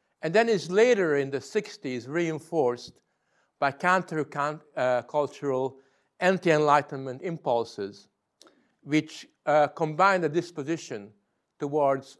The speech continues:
particularism, cultural particularism, and emotionalism, which is why I would say, uh, that the cultural, what,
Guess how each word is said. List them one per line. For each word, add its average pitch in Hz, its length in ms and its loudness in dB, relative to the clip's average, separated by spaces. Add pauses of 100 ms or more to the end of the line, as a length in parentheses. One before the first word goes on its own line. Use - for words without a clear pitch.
(140)
particularism, 131 880 -6
cultural 147 440 -6
particularism, 117 880 -8 (420)
and 123 120 -6
emotionalism, 123 880 -6 (460)
which 139 180 -8
is 151 100 -2
why 190 320 6
I 170 180 4
would 156 180 -2
say, 123 460 -2 (920)
uh, 139 460 2
that 143 180 0
the 151 60 -6
cultural, 185 540 2
what, 151 160 -8